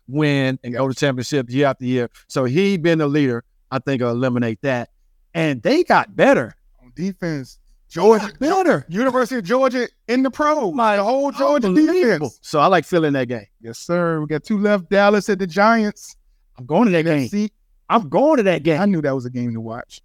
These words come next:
Speaker 1: I'm going to that game. Um, my old special teams coach, was Thomas McGahee here when you were here?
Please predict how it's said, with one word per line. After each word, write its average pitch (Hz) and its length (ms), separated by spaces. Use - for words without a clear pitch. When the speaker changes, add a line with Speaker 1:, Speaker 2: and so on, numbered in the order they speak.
Speaker 1:
I'm 196 160
going 285 280
to 233 80
that 175 160
game. 135 400
Um, 151 320
my 156 120
old 185 160
special - 280
teams 175 260
coach, 170 300
was 143 200
Thomas 302 320
McGahee 254 440
here 254 240
when 220 160
you 240 120
were 233 100
here? 247 200